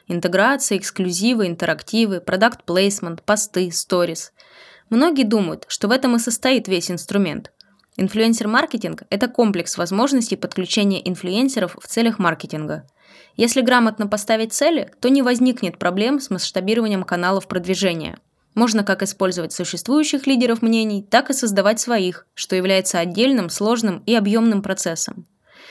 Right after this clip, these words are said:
Если нужен отслеживаемый трафик или продажи, можно комбинировать рекламную кампанию с Google Ads. Вывод.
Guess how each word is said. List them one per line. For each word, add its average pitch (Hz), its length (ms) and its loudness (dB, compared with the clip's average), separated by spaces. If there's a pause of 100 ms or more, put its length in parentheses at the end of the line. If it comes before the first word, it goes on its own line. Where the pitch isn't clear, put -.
(220)
Если 262 260 0
нужен 247 360 4
отслеживаемый 208 760 0
трафик 202 440 0
или 202 140 -2
продажи, 226 680 0
можно 254 300 2
комбинировать 226 600 2
рекламную 190 420 -2
кампанию 233 500 0
с - 60 -8
Google 202 340 0
Ads. - 320 -6 (1040)
Вывод. 208 460 4